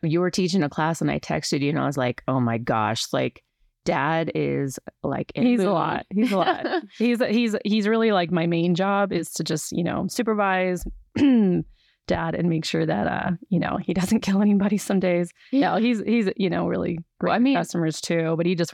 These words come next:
Speaker 2: he's always working. He's always very focused.
Speaker 1: Yeah.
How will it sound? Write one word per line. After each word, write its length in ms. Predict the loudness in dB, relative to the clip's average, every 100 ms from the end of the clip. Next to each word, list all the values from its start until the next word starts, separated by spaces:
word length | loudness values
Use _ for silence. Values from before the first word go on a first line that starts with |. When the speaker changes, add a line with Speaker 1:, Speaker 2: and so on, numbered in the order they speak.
| 0
Speaker 2:
he's 140 | 2
always 320 | 2 0 -2 -2
working. 260 | -2 2
He's 160 | 2 2
always 240 | 2 0
very 220 | 0 -2
focused. 560 | -2 -4 -4 -6 -6 -4
Speaker 1:
Yeah. 320 | -2 -2 -4